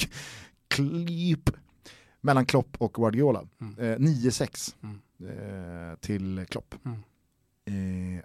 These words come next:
Speaker 1: nej, fan, det måste ha varit mer. Det kanske är... Vad fan tog alla kryssen vägen då? Jag hörde någonting nio sex. Skitsamma, jag tror att Klopp är den som har, eh, slagit Guardiola flest gånger som tränare, och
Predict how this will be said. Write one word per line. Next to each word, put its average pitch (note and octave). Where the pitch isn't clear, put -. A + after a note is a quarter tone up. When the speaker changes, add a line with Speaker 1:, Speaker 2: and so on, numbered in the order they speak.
Speaker 1:
nej, D#2
fan, -
det F#2+
måste F#2
ha F#2+
varit -
mer. G#2+
Det F#2+
kanske A#2+
är... A#2
Vad A#2+
fan B2+
tog A#2+
alla G#2+
kryssen -
vägen F2+
då? F2
Jag B2
hörde F3
någonting B2+
nio A#2+
sex. -
Skitsamma, A#3
jag E3
tror A#3
att -
Klopp F3+
är D#3+
den C#3
som C3+
har, B2
eh, A#2
slagit A#2
Guardiola A#2
flest -
gånger A#2
som G#2+
tränare, G#2
och -